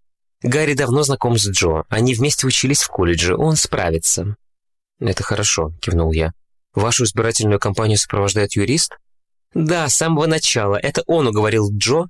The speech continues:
выступить независимым кандидатом». «То есть, если Ф Б Р захочет поговорить с остальными сотрудниками, юрист будет присутствовать?» «Маркус», сказала Флор,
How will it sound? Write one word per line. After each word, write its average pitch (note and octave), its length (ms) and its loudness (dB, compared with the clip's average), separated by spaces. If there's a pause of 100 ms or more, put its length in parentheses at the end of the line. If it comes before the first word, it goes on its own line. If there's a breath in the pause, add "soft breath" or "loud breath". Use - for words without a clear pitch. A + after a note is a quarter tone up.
(140)
выступить A2 680 -2
независимым G#2 580 0
кандидатом». F#2 680 -2 (600)
«То - 80 0
есть, - 180 0
если C3 240 0
Ф - 180 0
Б G#2+ 140 2
Р G2+ 180 0
захочет A2+ 400 -2
поговорить G#2 440 0
с - 60 0
остальными G2 440 0
сотрудниками, B2+ 640 0
юрист G#2 360 0
будет G#2 240 0
присутствовать?» G#2 640 -2 (640)
«Маркус», C3 840 0 (180)
сказала F2 400 -2
Флор, E2+ 340 -4